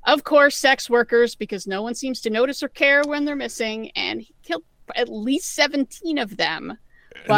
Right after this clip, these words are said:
Speaker 2: that's
Speaker 1: by
Speaker 2: why when I say unpleasant, there's
Speaker 1: sticking
Speaker 2: that, that
Speaker 1: in their house
Speaker 2: hint
Speaker 1: and
Speaker 2: of the movie.
Speaker 1: Yeah.
Speaker 2: Not only is some of this depicted, it's like the police are aware of this guy and like, "You don't wanna go after this dude. This is a,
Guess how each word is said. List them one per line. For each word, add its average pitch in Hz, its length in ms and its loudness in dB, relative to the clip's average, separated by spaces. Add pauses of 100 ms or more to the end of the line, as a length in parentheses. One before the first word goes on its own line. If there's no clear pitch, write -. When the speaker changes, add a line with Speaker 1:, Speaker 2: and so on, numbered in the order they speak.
(160)
Speaker 2:
that's 180 180 4
Speaker 1:
by 214 140 6
Speaker 2:
why 190 60 2
when 180 140 6
I 170 80 8
say 220 220 4
unpleasant, 156 680 4
there's 117 160 4
Speaker 1:
sticking 104 80 -4
Speaker 2:
that, 120 260 4
that 117 100 8
Speaker 1:
in 143 60 2
their 170 100 -6
house 196 420 -4
Speaker 2:
hint 185 320 4
Speaker 1:
and - 20 8
Speaker 2:
of 165 60 6
the 143 100 8
movie. 143 280 8
Speaker 1:
Yeah. 110 80 4
Speaker 2:
Not 131 200 6
only 147 240 4
is - 400 -2
some - 340 4
of 147 140 4
this 123 340 2 (840)
depicted, 104 800 2 (420)
it's - 240 0
like 135 500 2 (360)
the 131 240 2
police 147 480 2
are 147 120 8
aware 101 440 6
of 85 140 0
this - 200 -10
guy - 320 -10
and 110 140 -10
like, 95 260 -10
"You 170 100 -2
don't 170 120 4
wanna 107 160 6
go 82 180 -2
after 80 220 -10
this 82 220 -12
dude. - 340 -10 (120)
This 120 240 -2
is 107 180 2
a, 95 400 2